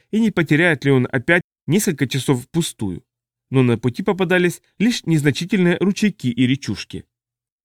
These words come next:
Местность в этих краях была неровной, складчатой, словно две гигантские руки, одна с севера, а другая с юга, сдавили планету.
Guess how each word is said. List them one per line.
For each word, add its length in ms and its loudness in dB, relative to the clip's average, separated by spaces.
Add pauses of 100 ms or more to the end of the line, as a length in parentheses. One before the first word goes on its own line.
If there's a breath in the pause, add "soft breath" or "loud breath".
(300)
Местность 380 0
в 40 4
этих 240 0
краях 340 2
была 200 4
неровной, 540 0
складчатой, 720 -4 (340)
словно 320 4
две 200 2
гигантские 520 0
руки, 400 0
одна 280 0
с 40 -4
севера, 300 2
а 120 -2
другая 300 2
с 140 -6
юга, 300 -4 (300)
сдавили 420 0
планету. 580 -4